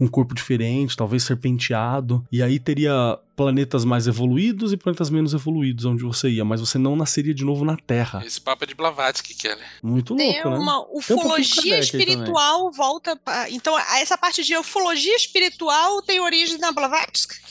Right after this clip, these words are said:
Speaker 2: Não, porque no, no lance da Blavatsky não tinha o ufo.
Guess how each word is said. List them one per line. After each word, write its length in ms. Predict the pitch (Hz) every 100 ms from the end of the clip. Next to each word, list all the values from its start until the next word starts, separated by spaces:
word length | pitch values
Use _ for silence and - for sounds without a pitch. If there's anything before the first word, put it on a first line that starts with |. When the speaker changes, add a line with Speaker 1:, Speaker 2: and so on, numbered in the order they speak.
| - - _ -
Speaker 2:
Não, 280 | 135 170
porque 240 | 214 220 220
no, 200 | 214 196
no 80 | 170
lance 260 | 165 156 -
da 120 | 156
Blavatsky 440 | 156 147 160 -
não 140 | 190 190
tinha 300 | - 220 226
o 320 | 202 254 226
ufo. 260 | 302 -